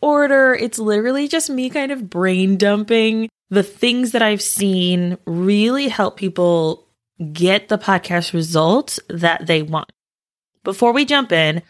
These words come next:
I do wanna say to pick three of these things to improve on and focus on those. If you're already doing some of these, awesome. Yay. Love that. So happy that you're doing that.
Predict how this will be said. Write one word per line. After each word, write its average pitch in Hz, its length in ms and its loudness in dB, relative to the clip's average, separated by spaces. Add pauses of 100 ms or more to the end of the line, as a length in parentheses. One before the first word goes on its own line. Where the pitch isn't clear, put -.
(280)
I 214 100 2
do 240 320 0
wanna 311 220 2
say 160 560 0
to 226 100 -2
pick - 560 -4
three 175 480 0
of 208 100 0
these 214 280 0
things 196 680 -2 (120)
to 208 180 -2
improve 180 540 0
on 226 400 0 (360)
and 202 680 0
focus 208 520 -2
on 202 200 0
those. 147 480 -4 (340)
If 208 160 2
you're 226 140 0
already 214 240 0
doing 220 220 0
some 214 180 0
of 208 80 -2
these, 208 320 0 (160)
awesome. 302 580 -4 (240)
Yay. 254 580 0 (140)
Love 196 300 0
that. 190 460 0
So 202 260 -2
happy 202 340 -2
that - 140 -4
you're 190 100 -4
doing 269 280 -4
that. 262 260 2